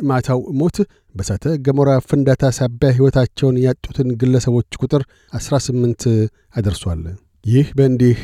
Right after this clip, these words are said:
እንዳለም ከፊሊፒንስ መዲና ማኒላ ደቡብ ትፍ መርጨት የጀመረው እሳተ ገሞራ ስምንት ሺህ የአካባቢው ሰዎች ቀያቸውን ለቀው እንዲወጡ ሰበብ ሆኗል። የማኒላ ዓለም አቀፍ አውሮፕላን ማረፊያም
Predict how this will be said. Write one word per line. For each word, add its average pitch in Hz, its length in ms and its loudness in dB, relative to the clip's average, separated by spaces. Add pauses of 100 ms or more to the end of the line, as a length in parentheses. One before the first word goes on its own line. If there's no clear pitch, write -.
እንዳለም 117 460 2 (240)
ከፊሊፒንስ 95 800 0
መዲና 135 340 2 (320)
ማኒላ 139 340 2 (260)
ደቡብ 139 320 2 (480)
ትፍ 151 200 -2 (160)
መርጨት 139 520 -2
የጀመረው 131 560 2 (100)
እሳተ 127 420 -2
ገሞራ 127 320 2 (340)
ስምንት 135 380 0
ሺህ 139 280 -2
የአካባቢው 131 680 2
ሰዎች 131 420 0 (460)
ቀያቸውን 135 640 -2
ለቀው 139 460 -2
እንዲወጡ 131 460 0 (400)
ሰበብ 127 360 0 (380)
ሆኗል። 90 360 -2 (500)
የማኒላ 123 600 0 (160)
ዓለም 135 240 -2
አቀፍ 131 400 -4
አውሮፕላን 127 600 0
ማረፊያም 127 480 0